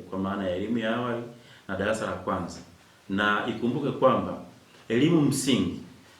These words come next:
ni kuanzia darasa, elimu msingi ambayo ni, ndio muhimu na ni lazima ni kuanzia darasa la sita mpaka kidato cha nne.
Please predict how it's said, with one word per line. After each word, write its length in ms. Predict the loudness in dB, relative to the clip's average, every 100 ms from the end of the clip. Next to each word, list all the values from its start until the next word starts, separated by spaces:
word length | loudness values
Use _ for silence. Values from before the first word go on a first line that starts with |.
| -8
ni 80 | -2
kuanzia 440 | 0 0 2 2
darasa, 540 | 2 2 0 -2 -4 -8 -8
elimu 340 | -2 0 2 2
msingi 400 | 2 2 4 4
ambayo 260 | 4 4 4
ni, 220 | 2 -2 -10 -18 -20 -10
ndio 520 | -2 6 6 6 2 -6 -16 -20 -10 4
muhimu 720 | 4 6 6 8 6 4 -2
na 120 | 2
ni 100 | 6
lazima 460 | 6 6 4 0 0 -6 -14 -16 -6
ni 80 | -2
kuanzia 460 | 2 2 4 4
darasa 420 | 4 2 0 0
la 120 | 0 0
sita 640 | -4 -6 -2 0 0 -4 -14 -20 -2
mpaka 240 | 0 0
kidato 380 | -2 4 4 4
cha 220 | -2 0
nne. 240 | 0 0